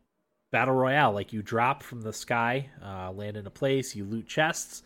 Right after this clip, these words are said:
Uh, you get equipment in this one too to up your mana, up your speed, up your, um, what's the other thing? Oh, shields.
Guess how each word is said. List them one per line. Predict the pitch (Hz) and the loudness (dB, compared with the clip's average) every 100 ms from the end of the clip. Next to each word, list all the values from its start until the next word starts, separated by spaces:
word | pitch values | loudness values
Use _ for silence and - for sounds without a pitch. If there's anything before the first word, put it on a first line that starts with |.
| - - _ _ | -20 -20 _ _
Uh, | 107 | -6
you | 104 127 | -4 -2
get | 139 156 160 - | 2 4 2 -2
equipment | 139 - 220 214 202 | 0 4 4 2 -6
in | |
this | 190 190 - | -6 -6 -4
one | 214 | -6
too | 208 - 202 | -6 -6 -4
to | 220 - 147 127 | -4 -2 -2 0
up | 127 - | -4 -4
your | 117 | -6
mana, | 110 120 131 127 127 | -2 -2 -2 -2 -2
up | 110 - | -6 -10
your | 104 | -12
speed, | - 127 120 120 117 - - _ _ | -8 -4 -2 -2 -4 -12 -20 _ _
up | 113 110 - | -6 -6 -4
your, | 107 107 104 101 104 | -2 0 0 0 -2
um, | 98 92 90 90 _ _ _ _ | -2 -4 -8 -16 _ _ _ _
what's | 113 113 | -10 -8
the | - | -6
other | 101 98 | -6 -8
thing? | - 92 95 - | -10 -14 -14 -8
Oh, | 131 113 | -2 0
shields. | 101 131 127 139 - | 0 0 0 -2 -6